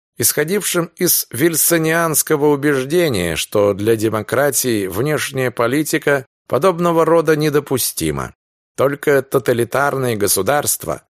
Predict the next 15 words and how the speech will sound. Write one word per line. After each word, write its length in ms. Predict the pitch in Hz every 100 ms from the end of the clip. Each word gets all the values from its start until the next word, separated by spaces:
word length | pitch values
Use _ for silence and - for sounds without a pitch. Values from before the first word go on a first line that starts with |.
| _ -
могут 380 | 117 190 190 -
принимать 580 | 170 160 147 156 156
и 80 | 151
проводить 640 | 143 139 127 120 143 151 -
подобный 580 | 120 117 147 135 135 131
политический 800 | 131 127 120 127 127 - - 117
курс. 560 | - 92 - - - _ _ _ _ -
Вашингтон 720 | 117 - 104 90 151 175 165
мог 300 | 139 170 156
бы 140 | 170
принимать 580 | 165 151 139 139 151 120
баланс 460 | 123 123 143 135 -
сил 320 | - 151 143
как 300 | - 139 -
факт, 560 | - 165 127 - -